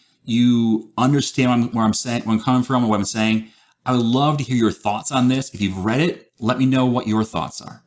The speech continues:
okay? If you haven't read it yet, I would encourage you to read it and then let me know what your thoughts are, okay? So post in the comments, let me know what your thoughts are. If you have other book rec-, recommendations, whether it's,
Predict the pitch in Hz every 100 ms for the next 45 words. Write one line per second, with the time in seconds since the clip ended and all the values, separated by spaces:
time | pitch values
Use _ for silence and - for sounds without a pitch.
0 | - - 113 - _ - 117 147 151 147
1 | 143 147 127 139 139 - _ _ - 120
2 | 113 - 160 147 131 131 123 123 113 107
3 | 101 127 123 - 92 85 82 - 82 -
4 | - - - 110 117 - _ _ _ -
5 | - 143 147 160 151 135 135 135 123 -
6 | _ _ 117 143 143 123 123 120 - 123
7 | 117 113 _ - 131 135 - 143 170 -
8 | 127 139 147 107 113 127 - - 123 113
9 | 110 110 117 123 - _ 117 123 120 120
10 | 110 -